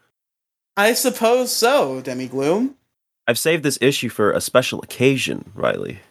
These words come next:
Speaker 2: This is, you know, one of the, this is probably the largest issue in my life.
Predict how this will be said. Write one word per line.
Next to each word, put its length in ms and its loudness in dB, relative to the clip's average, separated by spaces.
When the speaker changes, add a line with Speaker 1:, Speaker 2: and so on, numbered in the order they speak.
Speaker 2:
This 220 4
is, 320 2
you 80 2
know, 300 4
one 200 2
of 180 0
the, 160 4
this 160 2
is 60 -2
probably 360 0
the 360 0
largest 460 0
issue 320 0
in 160 0
my 260 4
life. 540 2